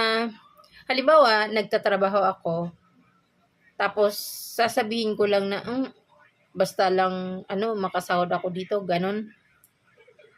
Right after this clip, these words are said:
Hindi. Kasi ayaw ko na ma-disappoint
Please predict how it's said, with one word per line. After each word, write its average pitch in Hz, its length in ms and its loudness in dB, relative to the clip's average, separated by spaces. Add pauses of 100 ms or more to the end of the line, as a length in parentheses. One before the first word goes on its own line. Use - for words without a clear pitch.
(520)
Hindi. 214 400 2 (560)
Kasi 240 320 2 (560)
ayaw 294 400 6
ko 285 160 6
na 262 240 2
ma-disappoint 226 960 0